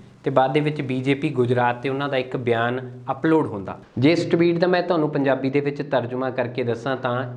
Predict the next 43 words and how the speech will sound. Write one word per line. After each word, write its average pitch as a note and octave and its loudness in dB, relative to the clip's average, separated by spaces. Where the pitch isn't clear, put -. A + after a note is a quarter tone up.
에ਅਰ D3+ 2
ਸਟ੍ਰਾਈਕ C#3 -2
ਵਾਲੇ B2 0
ਦਿਨ A#2+ 0
ਐਕਸਪਰਟਸ C#3 -2
ਪ੍ਰਧਾਨ C#3 -2
ਮੰਤਰੀ A#2 -4
ਸਾਹਿਬ A#2+ 0
ਨੂੰ C3 -4
ਕਹਿੰਦੇ A#2 -4
ਨੇ B2+ -2
ਕਿ C3 -4
ਮੌਸਮ A2 0
ਖਰਾਬ G#2 -2
ਹੈ, B2 -4
ਆਪਾਂ C3+ 0
에ਅਰ C#3 0
ਸਟ੍ਰਾਈਕ B2+ -2
ਰੱਦ A2+ -2
ਕਰ A#2+ -2
ਦਿੰਦੇ A2+ -4
ਹਾਂ, C#3 -4
ਦੋ B2+ 2
ਦਿਨ C3 0
ਲੇਟ A#2+ -2
ਕਰ G#2+ -2
ਲਵਾਂਗੇ। F#2 -8
ਤਾਂ C#3 0
ਉਦੋਂ C#3+ -2
ਹੀ D#3 0
ਪ੍ਰਧਾਨ D3 -4
ਮੰਤਰੀ A#2 -2
ਸਾਹਿਬ B2+ -2
ਆਪਣੇ A#2+ -4
ਦਿਮਾਗ A2 -2
ਦੀ A2+ -6
ਬੱਤੀ A2 -4
ਜਗਾਉਂਦੇ G#2+ -2
ਨੇ A#2 -4
ਤੇ C#3 0
ਕਹਿੰਦੇ B2+ 0
ਨੇ, C#3 -2
"ਨਹੀਂ, A#2+ -2